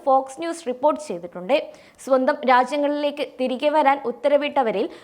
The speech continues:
പതിമൂവായിരം പേരെയും യു എസ് Customs and Immigration Enforcement കസ്റ്റഡിയിലെടുത്തുവെന്ന് ഒരു യു എസ് ഉദ്യോഗസ്ഥൻ മാധ്യമങ്ങളോട് പ്രതികരിച്ചു. കൂടാതെ, അതിൽ ഏതാനും ആയിരത്തോളം വരുന്ന കുടിയേറ്റക്കാർ മാത്രമാണ്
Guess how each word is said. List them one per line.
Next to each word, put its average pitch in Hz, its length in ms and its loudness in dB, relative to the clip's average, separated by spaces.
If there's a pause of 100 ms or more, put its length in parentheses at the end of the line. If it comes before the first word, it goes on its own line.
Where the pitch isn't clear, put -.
(120)
പതിമൂവായിരം 359 680 2
പേരെയും 262 420 0 (180)
യു 285 100 4
എസ് 320 220 4 (100)
Customs 311 460 2
and 311 180 0
Immigration 294 440 2 (140)
Enforcement 294 580 0 (180)
കസ്റ്റഡിയിലെടുത്തുവെന്ന് 294 1000 0 (120)
ഒരു 262 160 6
യു 254 140 -2
എസ് 294 300 0
ഉദ്യോഗസ്ഥൻ 254 720 0 (280)
മാധ്യമങ്ങളോട് 294 680 4
പ്രതികരിച്ചു. 185 760 0 (640)
കൂടാതെ, 392 360 4 (140)
അതിൽ 320 200 2 (100)
ഏതാനും 320 500 4 (100)
ആയിരത്തോളം 320 680 4
വരുന്ന 302 300 -2 (160)
കുടിയേറ്റക്കാർ 285 560 -2
മാത്രമാണ് 254 840 0